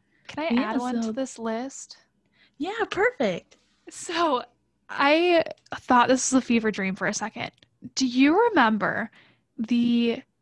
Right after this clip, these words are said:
Speaker 1: Cheetos, like, little, like, tiny, like, Cheeto balls that came in a little canister?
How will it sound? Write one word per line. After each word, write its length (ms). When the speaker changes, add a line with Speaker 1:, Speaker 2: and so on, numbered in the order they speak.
Speaker 1:
Cheetos, 720
like, 220
little, 240
like, 180
tiny, 380
like, 180
Cheeto 480
balls 600
that 180
came 260
in 60
a 60
little 180
canister? 880